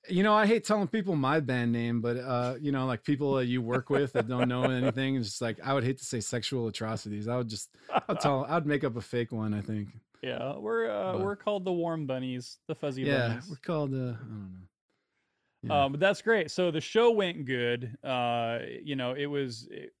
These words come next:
Speaker 2: well received. It was, it was a blast, I'm sure. What, do you have more shows planned? Is, is anything in the works right now as far as that
Speaker 1: Nothing, uh,
Speaker 2: goes?
Speaker 1: no, we, we were offered a show, but we couldn't do it,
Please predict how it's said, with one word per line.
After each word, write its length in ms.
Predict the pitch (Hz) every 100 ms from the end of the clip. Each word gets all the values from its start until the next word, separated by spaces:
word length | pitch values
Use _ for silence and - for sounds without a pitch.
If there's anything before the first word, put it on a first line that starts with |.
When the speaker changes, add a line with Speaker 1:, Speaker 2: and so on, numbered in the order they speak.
| -
Speaker 2:
well 360 | 139 175 185
received. 680 | 170 143 - 139 139 135 123
It 100 | 143
was, 200 | 135 113
it 80 | 135
was 160 | 135
a 60 | 127
blast, 500 | 120 135 139 135 -
I'm 220 | 131 123
sure. 640 | 117 - 151 135 117 117 117
What, 480 | 127 135 143 147 127
do 80 |
you 100 | 139
have 240 | 135 135 117
more 200 | 131 127
shows 400 | - 135 123 -
planned? 560 | - 123 127 156 175
Is, 180 | 123 110
is 300 | 120 117 113
anything 340 | 120 123 120 120
in 80 |
the 80 | 120
works 320 | 113 135 -
right 160 | 147 143
now 220 | 139 143
as 100 | 131
far 120 | 135
as 120 | 156 208
that 60 |
Speaker 1:
Nothing, 200 | 202 208
uh, 140 | 185 190
Speaker 2:
goes? 120 | 165
Speaker 1:
no, 280 | 165 202 196
we, 280 | 160 185 202
we 180 | 165 190
were 140 | 170
offered 300 | 170 185 196
a 40 |
show, 300 | 170 - 180
but 120 | 165 151
we 120 | 156
couldn't 280 | - 156 131
do 200 | 156 170
it, 160 | 175